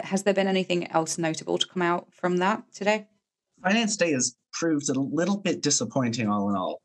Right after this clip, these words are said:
Speaker 2: uh, considering that most experts were saying this was going to be arguably the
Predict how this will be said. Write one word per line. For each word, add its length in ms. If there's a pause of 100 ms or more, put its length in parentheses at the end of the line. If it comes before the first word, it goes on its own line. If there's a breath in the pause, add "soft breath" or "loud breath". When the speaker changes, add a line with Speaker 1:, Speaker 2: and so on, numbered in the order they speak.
Speaker 2:
uh, 180
considering 540
that 240
most 280
experts 360
were 100
saying 300
this 160
was 120
going 180
to 120
be 160
arguably 480
the 160